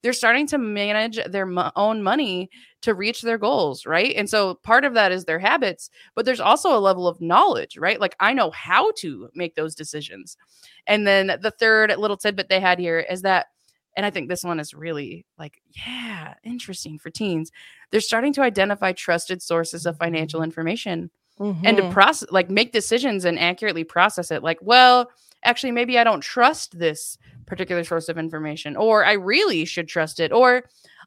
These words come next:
Speaker 1: "I'm not sure, so I need to figure this out. Like, I need to find another source." They're starting to really do that process for financial decisions.
Speaker 2: Yeah, so they're learning how to be good consumers, right? Which,
Speaker 1: Yeah.
Speaker 2: you know, we've talked about that financial knowledge piece is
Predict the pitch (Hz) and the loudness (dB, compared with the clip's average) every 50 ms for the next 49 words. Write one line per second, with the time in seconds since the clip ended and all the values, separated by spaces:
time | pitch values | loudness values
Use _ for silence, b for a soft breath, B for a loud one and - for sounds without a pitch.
0 | b - 233 269 285 285 262 226 - - - 330 330 285 269 - 240 220 220 226 | b 6 6 6 6 4 4 2 2 0 2 2 2 2 2 0 -2 -2 -2 -2
1 | 214 208 - 233 226 226 220 208 202 196 214 214 208 180 120 - 170 165 - 185 | -4 -4 -2 -2 -2 -2 -2 -2 -2 0 4 4 4 4 2 0 -2 -4 -4 -4
2 | 190 185 190 185 190 180 180 180 180 196 247 262 220 196 - - 156 156 156 147 | -4 -4 -4 -2 -2 -2 -2 0 0 0 0 0 0 -2 -4 -4 -4 -4 -6 -8
3 | - - _ _ _ _ _ _ - 220 233 - - 220 233 277 311 311 320 269 | -14 -20 _ _ _ _ _ _ -4 -4 -2 0 0 2 2 2 0 -2 -2 -2
4 | 233 220 208 202 185 196 190 190 185 175 - - - 180 214 262 - 233 180 170 | 0 0 -2 -2 -2 -4 -2 0 0 0 0 0 0 0 0 0 0 0 -2 -2
5 | 170 - - _ _ _ _ _ - 208 196 190 - 196 185 180 175 175 - 185 | -2 -6 -12 _ _ _ _ _ -2 -2 0 0 0 0 0 0 -2 -4 -4 -4
6 | 175 175 175 - 233 302 294 - 65 - - - - _ _ _ _ _ _ _ | -6 -6 -6 -6 -8 -8 -8 -10 -12 -14 -16 -20 -20 _ _ _ _ _ _ _
7 | _ _ _ B B B B B B B B B B 180 220 262 320 381 349 220 | _ _ _ B B B B B B B B B B 10 10 12 12 12 10 10
8 | 165 135 - - 247 233 240 233 233 247 262 269 277 254 254 254 247 247 233 202 | 8 8 6 6 8 10 10 10 8 6 4 4 2 2 4 2 2 2 0 0
9 | 262 254 247 - 233 226 - - 240 269 269 185 151 - - - - - _ _ | 0 -2 -2 -2 -6 -4 -4 -4 -4 -4 -4 -4 -6 -6 -10 -14 -16 -18 _ _
10 | _ _ _ - 190 180 175 196 202 - 427 415 403 349 294 220 175 165 202 208 | _ _ _ -6 -2 0 0 0 0 0 -2 -4 -2 -2 -2 -2 -2 -2 -2 -2
11 | 196 190 190 190 208 208 214 - - 214 214 220 - 220 196 190 185 180 - 196 | -2 -2 -2 -2 -6 -8 -8 -4 -2 -2 -2 -2 -2 -4 -2 -2 -2 0 -2 -4
12 | - - - 208 202 196 196 190 - 196 170 170 170 180 196 202 190 - - - | -4 -4 -4 -6 -6 -6 -8 -10 -10 -10 -6 -4 -4 -4 -4 -4 -6 -8 -12 -14
13 | - 185 170 165 - - - - 180 165 160 165 - - | -12 -10 -8 -8 -10 -10 -8 -8 -8 -8 -8 -8 -10 -10